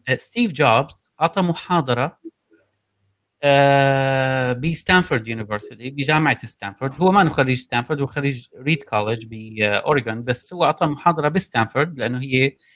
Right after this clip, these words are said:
تعتبر الجامعة الأشهر بالسيليكون فالي، بس-، وادي السيليكون. وعطى مح-، عطى، مو محاضرة، عطى، آه، خطاب التخرج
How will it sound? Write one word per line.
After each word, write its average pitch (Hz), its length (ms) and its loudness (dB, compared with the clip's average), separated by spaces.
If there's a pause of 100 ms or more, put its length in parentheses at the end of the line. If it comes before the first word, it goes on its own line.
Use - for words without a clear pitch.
(180)
تعتبر 139 260 4
الجامعة 127 360 6
الأشهر 117 680 -6
بالسيليكون 113 480 -10
فالي، 107 360 0
بس-، 131 200 -20
وادي 107 180 2
السيليكون. 107 440 -16 (400)
وعطى 247 240 6
مح-، 208 420 4
عطى، 185 420 8
مو 180 280 4
محاضرة، 127 600 0
عطى، 160 600 2
آه، 131 360 4 (260)
خطاب 170 380 4
التخرج 135 840 0